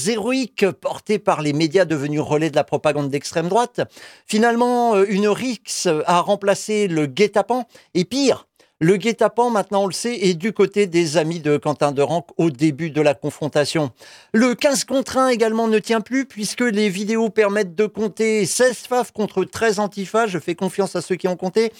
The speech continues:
Et pire, les trois qui se sont fait défoncer la tronche, dont un est mort,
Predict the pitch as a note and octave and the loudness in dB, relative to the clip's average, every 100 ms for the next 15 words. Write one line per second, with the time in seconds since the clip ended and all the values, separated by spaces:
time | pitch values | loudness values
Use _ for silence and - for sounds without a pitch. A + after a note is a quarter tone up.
0 | - - C4+ - D4+ C#4 C#3+ C3+ D3 A3 | -6 0 0 0 0 2 0 0 2 0
1 | - A#3 A3+ G3+ F#3+ G3+ G3 - G3 E3+ | 0 0 0 -4 -4 -4 -4 -2 -2 -2
2 | C#3 D#4+ C4 A#3+ B3 - G#3+ F#3 - F#3+ | -2 -2 0 -2 -4 0 2 2 -2 -6
3 | A3 A3 - C#3 B2+ D#3 D#3+ D3+ D#3+ D#3 | -4 -4 -2 -2 -2 0 0 0 0 2
4 | G#3 A#3+ F3 | 2 2 -2